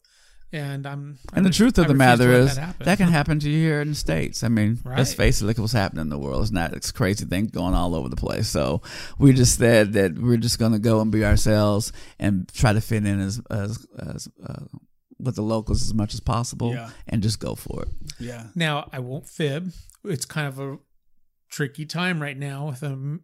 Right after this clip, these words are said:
Speaker 1: with the, uh, viewpoint of America. And as we go across, I'm not really sure what we're gonna get 'cause, you know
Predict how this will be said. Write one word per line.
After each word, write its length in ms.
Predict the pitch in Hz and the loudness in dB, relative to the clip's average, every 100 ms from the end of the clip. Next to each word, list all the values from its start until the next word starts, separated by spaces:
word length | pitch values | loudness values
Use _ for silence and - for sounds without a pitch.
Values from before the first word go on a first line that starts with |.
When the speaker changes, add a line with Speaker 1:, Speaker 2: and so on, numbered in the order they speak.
| - | -12
Speaker 1:
with 200 | 143 131 | -12 -12
the, 440 | 143 135 135 131 | -14 -12 -10 -12
uh, 140 | 131 | -14
viewpoint 540 | 127 143 143 156 139 147 | -10 -6 -4 0 0 0
of 100 | 131 | -4
America. 680 | 143 143 147 160 185 240 233 _ _ _ _ _ - | -4 -4 -4 -6 -10 -12 -16 _ _ _ _ _ -8
And 320 | 143 143 143 | -6 -6 -6
as 100 | 135 | -8
we 100 | 135 | -10
go 200 | 135 143 | -8 -8
across, 440 | 135 131 143 147 - - | -8 -8 -8 -8 -12 -12
I'm 100 | 143 | -8
not 140 | 147 165 | -8 -8
really 160 | 139 | -12
sure 420 | 123 165 147 139 - - - _ _ | -10 -8 -8 -10 -16 -20 -20 _ _
what 320 | 131 135 170 | -10 -8 -8
we're 120 | 156 | -8
gonna 140 | 139 139 | -8 -6
get 220 | 139 135 | -8 -12
'cause, 380 | - 139 131 160 | -12 -12 -12 -14
you 100 | 156 | -16
know 240 | 135 139 | -16 -16